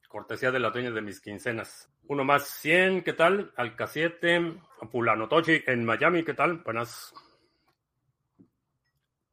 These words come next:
tardes todavía. Ah, Alejandro en Mérida, en Querétaro, nos fue muy bien. La verdad es que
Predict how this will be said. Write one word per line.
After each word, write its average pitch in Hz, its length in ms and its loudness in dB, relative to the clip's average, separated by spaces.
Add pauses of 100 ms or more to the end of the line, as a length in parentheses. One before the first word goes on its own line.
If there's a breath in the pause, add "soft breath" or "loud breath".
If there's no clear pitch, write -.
(120)
tardes 131 480 -2
todavía. 135 560 -2 (2750)
Ah, 107 300 -6
Alejandro 147 540 0
en 123 160 -2
Mérida, 160 520 -2 (360)
en 110 240 -4
Querétaro, 139 600 0
nos 131 200 -4
fue 175 100 4
muy 180 140 0
bien. 170 280 2 (680)
La 117 100 -6
verdad 117 180 2
es 127 120 -8
que 107 360 -4